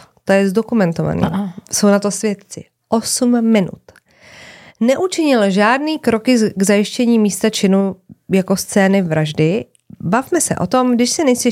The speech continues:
Speaker 1: jistá, tak radši to přece opáskuješ a budeš k tomu přistupovat jako k místu činu. Co kdyby náhodou, při nejhorším pak řekneš, „Udělal jsem nějaký kroky navíc, ale byla to třeba vadná elektroinstalace,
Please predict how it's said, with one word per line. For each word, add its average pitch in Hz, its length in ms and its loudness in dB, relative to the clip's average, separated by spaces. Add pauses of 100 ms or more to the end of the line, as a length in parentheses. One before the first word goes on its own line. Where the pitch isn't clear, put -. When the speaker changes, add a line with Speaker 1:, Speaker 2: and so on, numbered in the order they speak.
(140)
Speaker 1:
jistá, 165 400 0
tak 233 220 -2
radši 190 260 0
to 226 120 0
přece 233 320 0
opáskuješ 156 800 -2 (340)
a 320 40 0
budeš 349 240 0
k - 80 -16
tomu 302 200 2
přistupovat 254 680 0
jako 233 200 0
k 233 80 -20
místu 240 320 0
činu. 233 340 2 (600)
Co 285 120 0
kdyby 226 240 0
náhodou, 233 600 0
při 240 180 -6
nejhorším 240 440 2
pak 226 180 0
řekneš, 220 300 0
„Udělal 208 280 0
jsem 214 180 0
nějaký 202 300 0
kroky 175 280 0
navíc, 208 360 0
ale 190 160 0
byla 190 220 0
to 190 120 -8
třeba 165 440 0
vadná 170 320 2
elektroinstalace, 214 1000 0